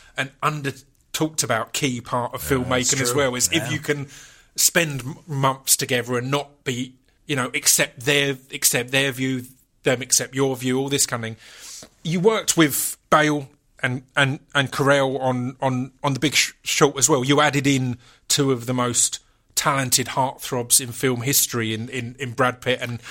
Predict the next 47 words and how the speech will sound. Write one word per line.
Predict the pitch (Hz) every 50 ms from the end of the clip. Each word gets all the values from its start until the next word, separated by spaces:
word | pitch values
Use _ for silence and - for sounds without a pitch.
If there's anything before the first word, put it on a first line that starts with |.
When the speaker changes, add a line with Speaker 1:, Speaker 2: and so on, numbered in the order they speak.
| - -
Speaker 1:
and | 135 127 127
Ryan | 135 131 131 123 123 120
Gosling. | 131 151 143 - - 117 113 117 123
Speaker 2:
<laughs> | 123 117 - - - 107 -
Speaker 1:
Happen | - 196 - - 202 165 156
to | - 143
be | 170 165
gorgeous, | 139 117 175 180 165 156 151 165 156 -
but | - 160 - - _ _ _ - - _ - 113 -
goddamn | - 185 170 - - 170 165 165 160 151 139
can | 131 - 139 120
they | 123 123 117
act. | 117 113 117 - _
So | - - 190
Speaker 2:
Yeah. | 139 143 147 160 151 - - - - - _ _ _ _ _ _ _
Speaker 1:
how | - - - - - 294 302
was | 277 277 247 214 -
that | 247 233 220 - - -
to, | - - 208 202 196 190 190 170 - _ _ _ _ _ _ _ _ _
to, | - 185
to, | 175 - - - -
to | - - 202
tackle | 190 - 208 185 - - 190 180
as | 170 160
well? | 185 214 196 170
'Cause | 139 - 165 160
that | 214 220 190
was, | 202 190 165 - - - - - - - _
to | - -
give | - - 226 196 -
context | - - 220 226 226 - - 156 - - - - - - _ _ _
for | - -
anyone | 156 135 135 131
who | 127
doesn't | 127 139 123 131
know, | 127
it | 147 156
was | 170 175 170
your | 190 180
first | - - - 214 214 196 - - -
time | - 175 170 160
s-, | 151 - - - - _ _
stepping | - - - - - 175 170 - 160
away | 143 143 156 160 160 160
from | 151 - 135 127 127
working | 139 151 151 143 - - 135
with, | 135 135 127 123 -